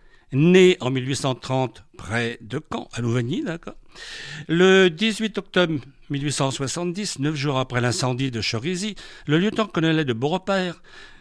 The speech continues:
commandant les mobiles du Calvados, désireux de surveiller les troupes ennemies signalées à Marolles, grimpa en haut de la chapelle royale. Sur le toit,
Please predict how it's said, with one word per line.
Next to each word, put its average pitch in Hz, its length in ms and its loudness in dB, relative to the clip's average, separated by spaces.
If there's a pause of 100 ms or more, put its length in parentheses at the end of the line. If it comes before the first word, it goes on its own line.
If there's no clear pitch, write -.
commandant 160 600 4 (380)
les 120 300 -2
mobiles 131 400 0
du 110 80 -10
Calvados, 175 640 -4 (140)
désireux 160 520 2
de 127 120 -2
surveiller 143 680 0 (220)
les 123 120 -4
troupes 156 260 -2
ennemies 156 400 2
signalées 139 500 0
à 113 60 0
Marolles, 175 460 0 (500)
grimpa 180 560 2
en 131 120 2
haut 185 160 4
de 185 100 0
la 135 100 0
chapelle 208 300 -2
royale. 139 380 -4 (500)
Sur - 200 4
le 190 80 6
toit, 196 480 2